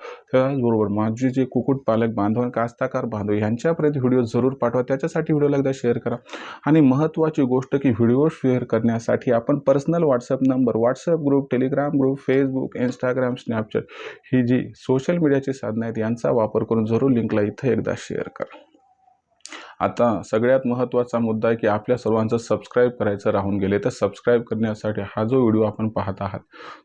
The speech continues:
तर या व्हिडिओच्या डाव्या साईडला खालच्या बाजूस येऊन दिसणाऱ्या लाल रंगाच्या सबस्क्राईबच्या किंवा मराठीतील सदस्याच्या एकदा ऑप्शनला टच करा.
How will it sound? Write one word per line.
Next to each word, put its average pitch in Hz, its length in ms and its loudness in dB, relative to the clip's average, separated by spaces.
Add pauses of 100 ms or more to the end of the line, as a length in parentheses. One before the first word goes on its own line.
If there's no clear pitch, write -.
तर 113 80 0
या 113 240 0 (100)
व्हिडिओच्या 110 400 2
डाव्या 104 300 2
साईडला 107 280 -4
खालच्या 104 380 -4
बाजूस 104 320 0
येऊन 107 120 2
दिसणाऱ्या 107 400 0
लाल 104 200 -2 (160)
रंगाच्या 107 500 0
सबस्क्राईबच्या - 760 -8
किंवा 139 360 -2
मराठीतील 131 560 2
सदस्याच्या 107 800 -6 (140)
एकदा 107 200 -4
ऑप्शनला 107 360 -4
टच 101 220 -4
करा. - 160 -6